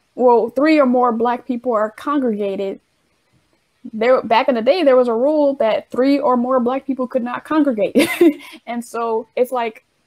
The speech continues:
kinda subconsciously uh, passed down to, uh, the, the white people. And so when they see it, they look at it as suspicious.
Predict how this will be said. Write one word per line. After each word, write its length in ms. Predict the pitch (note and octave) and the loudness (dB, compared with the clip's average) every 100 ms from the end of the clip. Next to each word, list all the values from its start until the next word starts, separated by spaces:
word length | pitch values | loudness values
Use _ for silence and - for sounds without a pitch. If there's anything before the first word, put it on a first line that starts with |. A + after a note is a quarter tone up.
| _ _ _ _ _ | _ _ _ _ _
kinda 280 | C#4 B3+ A#3+ | -14 -12 -10
subconsciously 880 | A3 A#3 C#4+ D4 D4 C#4 C4 A3+ A3+ - A#3 G#3 G#3 - _ _ _ _ - | -12 -12 -10 -10 -10 -10 -8 -10 -14 -20 -16 -14 -16 -18 _ _ _ _ -6
uh, 280 | A3 G3+ G3 - A3+ | -4 -4 -8 -14 -12
passed 320 | C#4 C#4 C#4 | -6 -6 -6
down 280 | B3 C4 C4 | -12 -12 -12
to, 340 | - A#3+ A3+ A#3+ _ _ _ - G3 | -8 -8 -8 -12 _ _ _ -18 -12
uh, 240 | A3+ G#3+ G#3 G#3 | -10 -10 -10 -8
the, 200 | G#3 - G#3 | -8 -8 -10
the 100 | G3+ | -8
white 280 | C4 D4 | -6 -8
people. 460 | D4 A#3+ G#3+ G#3+ G#3+ _ _ | -8 -8 -8 -10 -10 _ _
And 100 | A3 | -10
so 140 | A#3+ | -6
when 140 | A3 A3+ | -6 -6
they 140 | A#3 | -8
see 320 | A3+ D4+ D#4 | -8 -4 -2
it, 80 | B3+ | -2
they 120 | A3+ | -2
look 220 | A#3 A#3 | -4 -6
at 80 | A#3 | -8
it 120 | A3+ | -8
as 140 | G#3 - | -10 -12
suspicious. 840 | - G#3 - D#4 - - - - | -16 -16 -10 -10 -8 -16 -18 -20